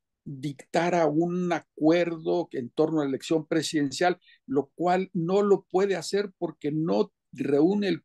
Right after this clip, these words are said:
quórum hoy establecido por la ley. Por eso nos encontramos en el peor de los mundos.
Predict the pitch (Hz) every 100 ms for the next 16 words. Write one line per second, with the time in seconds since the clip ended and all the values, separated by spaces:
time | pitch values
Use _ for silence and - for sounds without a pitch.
0 | - 151 175 202 202 165 190 190 - 147
1 | 139 - 202 196 156 135 123 131 - 311
2 | - - - _ - 185 190 226 190 160
3 | 147 - 143 135 185 208 220 - - 156
4 | 151 143 143 170 196 226 233 160 - 131
5 | 147 262 370 339 180 - -